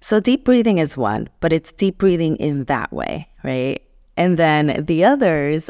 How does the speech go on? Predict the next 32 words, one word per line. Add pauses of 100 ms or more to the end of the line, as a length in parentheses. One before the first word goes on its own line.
are
humming.
You
can (560)
either
hum
a
song (160)
that,
you
know,
um, (380)
that
you
like,
but
usually
hum
it
in,
in
a
low
tone. (480)
Or
you
can,
you
know,
utilize
the
Sanskrit